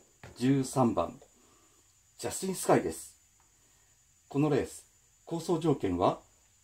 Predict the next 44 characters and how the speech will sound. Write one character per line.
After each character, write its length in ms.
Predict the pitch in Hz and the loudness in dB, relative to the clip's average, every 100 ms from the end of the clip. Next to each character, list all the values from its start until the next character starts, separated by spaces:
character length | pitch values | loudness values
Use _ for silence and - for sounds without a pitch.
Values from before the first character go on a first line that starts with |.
| - | 0
前 120 | 156 | 0
走 400 | 185 - 131 147 - | 0 2 2 0 -6
重 160 | - 120 | 0 2
賞 160 | 120 | 2
な 100 | 101 | 2
ら 200 | 101 170 - _ _ | 2 0 -6 _ _
掲 160 | - 123 | -4 -2
示 80 | 110 | 2
板 200 | 117 107 | 2 2
圏 180 | 113 95 | 0 0
内、 160 | 76 - _ - - - - _ - | -2 -8 _ -20 -20 -20 -20 _ -4
オ 140 | 196 190 | -2 0
ー 0 | |
プ 120 | - | -2
ン 180 | 87 78 _ - | -4 -6 _ -16
一 100 | - | -12
勝 220 | - 139 | -2 -2
ク 120 | 135 | 0
ラ 40 | 127 | -4
ス 140 | - | -2
な 80 | 98 | 0
ら 180 | 160 - _ _ - | 0 -2 _ _ -10
勝 240 | - 202 | 0 4
利 100 | 175 | 4
が 160 | - - _ _ _ | 2 -4 _ _ _
絶 160 | 113 - | -12 0
対 140 | 135 | 2
条 140 | 120 117 | 2 0
件 220 | 92 82 | -2 -8
で、 160 | - - - - - _ | -10 -16 -20 -20 -20 _
さ 160 | - 135 | -8 -4
ら 80 | 104 | 0
に 240 | 107 170 - _ _ _ - | 0 0 -4 _ _ _ -8
上 60 | 123 | -2
が 80 | 139 | -2
り 140 | 156 | 0
四 180 | 104 170 | 2 2
ハ 140 | 175 | 4
ロ 80 | 170 | 2
ン 80 | 127 | 2
の 80 | 101 | 0
時 200 | - 98 | -2 -2
計 120 | 98 | 0
が 200 | 101 - | 2 0